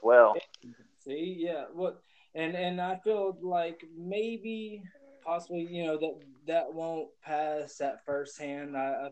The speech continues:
Speaker 2: feel like they're gonna, they're, they're gonna wanna see the, the results from medical first. And I, in my opinion, I think it's gonna be pretty outstanding, and they're, they're, they're gonna jump on, uh, recreational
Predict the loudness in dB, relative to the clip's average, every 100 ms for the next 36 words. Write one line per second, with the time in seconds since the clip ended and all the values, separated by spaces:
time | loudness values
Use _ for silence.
0 | -6 -6 -6 -6 -6 -4 -6 -8 -14 _
1 | _ _ _ -6 -4 -2 0 0 0 -2
2 | -2 -4 -4 -4 -2 -2 -2 -4 -6 -6
3 | -6 -4 -4 -6 -8 -10 -10 -8 -6 -6
4 | -6 -10 -12 -8 -8 -8 -8 -8 -6 -8
5 | -10 -10 -8 -8 -8 -12 -20 -20 -12 -8
6 | -4 -4 -4 -6 -4 -2 -2 -4 -4 -6
7 | -6 -8 -8 -6 -8 -8 -8 -6 -4 -4
8 | -4 -10 -8 -8 -6 -8 -6 -8 -8 -8
9 | -6 -4 -6 -10 _ _ _ _ -6 -4
10 | -2 -2 -2 -6 -6 -8 -6 -6 -6 -8
11 | -8 -8 -8 -8 -6 -4 -4 -10 -16 -16